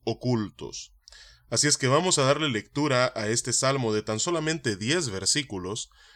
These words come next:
y luego meditaremos en su contenido. Dice la palabra de Dios: "Escucha, oh Dios, la voz de mi queja, guarda mi vida del temor del enemigo.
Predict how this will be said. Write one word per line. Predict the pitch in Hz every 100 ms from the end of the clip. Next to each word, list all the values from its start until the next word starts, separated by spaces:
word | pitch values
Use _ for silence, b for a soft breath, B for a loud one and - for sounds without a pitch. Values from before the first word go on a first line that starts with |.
| b
y | 123
luego | 127 160 170 165
meditaremos | 135 113 110 113 151 107 98 - - -
en | 113 107
su | 131 131
contenido. | 113 107 101 92 80 82 _ _ _ _ _ _ _ _ _
Dice | 160 165 160
la | 143
palabra | 113 117 113
de | 101
Dios: | 90 80 78 - - _ _ _ _ _ _ _
"Escucha, | 139 131 - 214 220 214 202 -
oh | 143 156 160 -
Dios, | - 127 101 104 - -
la | 123 113
voz | 107 135 147
de | 135
mi | 117 113
queja, | - 123 - 85 78 - _
guarda | 113 120 151 170 156
mi | 135 110
vida | 123 139 135
del | 120 107 -
temor | 101 110 127
del | 120 104
enemigo. | 92 92 110 98 85